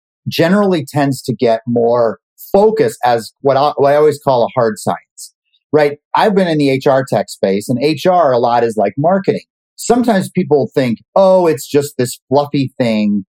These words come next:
that people do, and look, they have cute pictures," or, "Oh, they have diversity," or these,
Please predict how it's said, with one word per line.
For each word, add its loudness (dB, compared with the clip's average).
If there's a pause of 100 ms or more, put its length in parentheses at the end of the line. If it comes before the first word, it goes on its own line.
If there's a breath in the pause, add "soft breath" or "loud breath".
(180)
that 0
people -2
do, 0
and 0
look, 0
they 0
have 0 (160)
cute -4
pictures," -2
or, 0
"Oh, 2
they 2
have 0 (460)
diversity," 0
or 2
these, -4